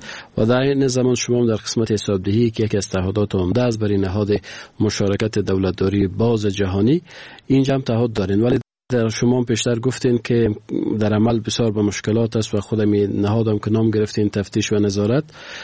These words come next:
این هم، اه، به حساب شما عاجز مانده. بالاخره تعهدی که شما کردین به صفت، اه، عضو از این نهاد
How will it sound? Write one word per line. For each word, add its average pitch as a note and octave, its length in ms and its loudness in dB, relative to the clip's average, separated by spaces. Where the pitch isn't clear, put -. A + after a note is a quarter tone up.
این B2 160 2
هم، B2+ 320 0
اه، G#2+ 920 -2
به A2+ 80 2
حساب A2 260 0
شما A2+ 300 0
عاجز A#2 500 0
مانده. F2+ 380 -2
بالاخره E3 580 2
تعهدی D3 340 0
که - 80 -8
شما B2+ 280 2
کردین A#2 440 0
به G#2 100 -2
صفت، A2+ 360 -4
اه، G2+ 560 0
عضو B2 320 0
از G#2 140 0
این G2+ 420 2
نهاد G2+ 300 0